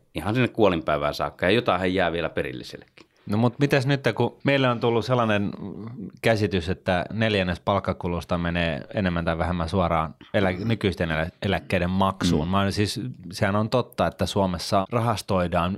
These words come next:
Speaker 2: myöskin osa, mutta niin kun suuri osa kuitenkin menee suoraan kädestä suuhun, toisten suuhun.
Speaker 1: Iso osa menee, eli suurin osahan menee tällä hetkellä. Et jos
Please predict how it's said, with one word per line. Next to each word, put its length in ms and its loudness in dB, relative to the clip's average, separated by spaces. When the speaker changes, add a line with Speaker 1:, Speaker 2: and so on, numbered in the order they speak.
Speaker 2:
myöskin 400 -2
osa, 340 2
mutta 300 -4
niin 140 -2
kun 200 -4
suuri 480 4
osa 280 0
kuitenkin 440 -2
menee 340 -2
suoraan 400 0
kädestä 380 -4
suuhun, 360 -6
toisten 380 -2
suuhun. 340 -12
Speaker 1:
Iso 240 0
osa 160 0
menee, 320 -2
eli 120 -8
suurin 360 2
osahan 340 -2
menee 240 -8
tällä 280 -6
hetkellä. 380 -10
Et 100 -10
jos 220 -12